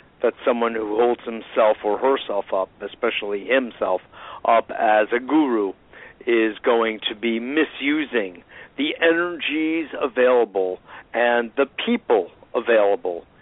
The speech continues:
if you will. And, uh, that goes materially, and that goes sexually, and it's almost, uh, you know, there's an old joke in, uh, New York, two actors meet on the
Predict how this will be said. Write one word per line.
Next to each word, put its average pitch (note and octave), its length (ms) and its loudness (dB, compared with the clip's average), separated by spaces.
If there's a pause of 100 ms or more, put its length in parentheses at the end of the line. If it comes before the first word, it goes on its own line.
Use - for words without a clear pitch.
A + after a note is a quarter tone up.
(120)
if A#2+ 220 -4
you G#2 100 -8
will. F#2 320 -2 (460)
And, G2+ 500 -4
uh, F#2+ 640 2 (180)
that G#2 280 2
goes G2+ 320 0
materially, C3+ 840 2 (320)
and G#2+ 220 -4
that G2 240 -2
goes G2 240 0 (120)
sexually, A#2 800 -2 (440)
and G2+ 420 0
it's G2+ 560 -2
almost, A#2 580 0
uh, G2+ 260 0 (760)
you B2 140 -2
know, G2 340 0
there's A2 280 4
an A#2 120 -4
old A#2+ 260 2 (120)
joke A#2 320 2
in, G#2 280 -8
uh, G2 300 -2 (480)
New C3 120 -2
York, B2 440 4 (420)
two B2+ 160 0
actors G#2+ 540 0 (560)
meet C3+ 260 2
on A#2+ 140 4
the G#2+ 100 -4